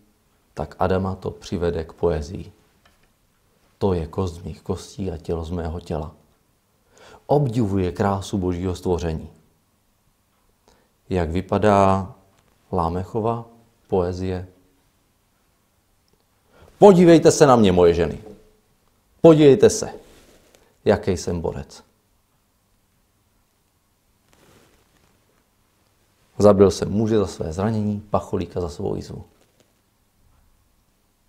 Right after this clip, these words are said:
Jestliže Pán Bůh říká oko za oko, zub za zub, tak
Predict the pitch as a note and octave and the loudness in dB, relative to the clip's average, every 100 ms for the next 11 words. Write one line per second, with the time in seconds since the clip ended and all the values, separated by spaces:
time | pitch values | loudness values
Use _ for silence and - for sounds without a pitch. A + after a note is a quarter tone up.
0 | _ _ _ _ _ _ _ _ _ _ | _ _ _ _ _ _ _ _ _ _
1 | _ _ _ - G#2+ - C#3+ A#2 G#2+ A2 | _ _ _ 0 2 2 0 0 0 0
2 | B2 G#2 F#2+ A#2 A2+ G2+ G2+ - G#2 F2 | 0 -2 -4 -6 -4 -4 -4 -6 -8 -4
3 | G2 - - F#2+ F2+ E2 F2+ F#2+ F#2+ - | -4 -6 -6 -8 -8 -8 -6 -4 -6 -8